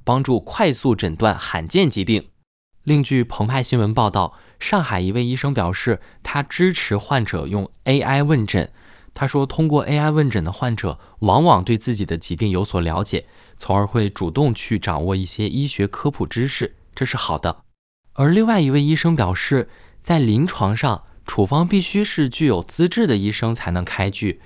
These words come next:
，A I只能做辅助诊断，最终做出决策和判断的还是医生，患者面对A I处方要谨慎。还有一些医生对A I在医疗领域的过度炒作表示担忧，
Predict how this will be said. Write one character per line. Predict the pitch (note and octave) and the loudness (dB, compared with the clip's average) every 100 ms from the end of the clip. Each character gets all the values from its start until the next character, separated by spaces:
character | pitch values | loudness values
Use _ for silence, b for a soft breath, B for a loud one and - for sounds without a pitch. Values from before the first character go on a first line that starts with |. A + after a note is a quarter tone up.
| b b b | b b b
，A | A#2 | 0
I | A#2+ B2+ | 2 0
只 | G#2 | 0
能 | E2+ G2 | 0 -2
做 | - A2 | 0 -2
辅 | - - E2+ | -2 -4 0
助 | E3+ | 0
诊 | D3+ F2 | 0 -2
断， | F2+ G#2 - b b b | 0 0 -2 b b b
最 | - F3 | 4 4
终 | E3 E3+ | 6 2
做 | E3+ D3+ | 2 0
出 | - D#3 | 0 -4
决 | - G2 | -2 -4
策 | - B2+ | -2 -4
和 | A#2 | -4
判 | - F3 | -2 -2
断 | D3 C3+ | 0 0
的 | G2+ | -2
还 | - F2+ | -4 -4
是 | - | 0
医 | D3+ G#2+ | 0 0
生， | G#2+ A2+ B2 B B B | 0 -2 -2 B B B
患 | - C3 | -2 0
者 | A2+ | 0
面 | F#2 G#2+ | 0 0
对 | G#2+ G#2 | 0 -2
A | A2 | -2
I | A2 | -4
处 | A#2 F2 | -4 -6
方 | - G#2 | -4 -2
要 | G#2+ | -2
谨 | - E2 | -6 -6
慎。 | E2 - A2+ - - _ _ _ _ | -6 -4 -4 -6 -20 _ _ _ _
还 | - C3+ | -4 -2
有 | G3+ | 0
一 | B2 | -2
些 | - C3 | -2 -4
医 | C3+ | -4
生 | C3+ C#3+ C#3 | -2 -2 -2
对 | C#3+ C3 G2+ - | 0 0 -2 -4
A | C3 | -4
I | C3 C3 | -4 -4
在 | B2+ G#2+ | -4 -4
医 | C3+ | -2
疗 | C3 A2+ | 0 0
领 | G#2 F2 | -2 -4
域 | G2+ | -4
的 | F#2 | -6
过 | - F3+ | -2 0
度 | C#3+ | 0
炒 | A#2 - D#2+ D#2 | -4 -6 -6 -4
作 | F3 C#3+ | 0 0
表 | - E2 | 0 -6
示 | G2+ | -6
担 | G2 G#2 | -4 -2
忧， | G#2+ G#2+ | 0 -2